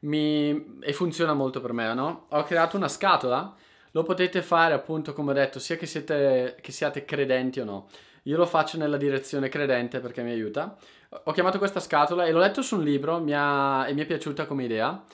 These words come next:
Eh, c'erano vari imprenditori, eh, insomma persone con vari problemi che lo fanno e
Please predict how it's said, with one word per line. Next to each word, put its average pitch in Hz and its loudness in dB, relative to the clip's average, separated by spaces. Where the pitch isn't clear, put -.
Eh, 123 2
c'erano 143 -2
vari 139 4
imprenditori, 131 -2
eh, 104 -2
insomma 127 -8
persone 170 -4
con 147 -2
vari 135 2
problemi 120 -4
che 127 -4
lo 120 -2
fanno 117 -4
e 170 2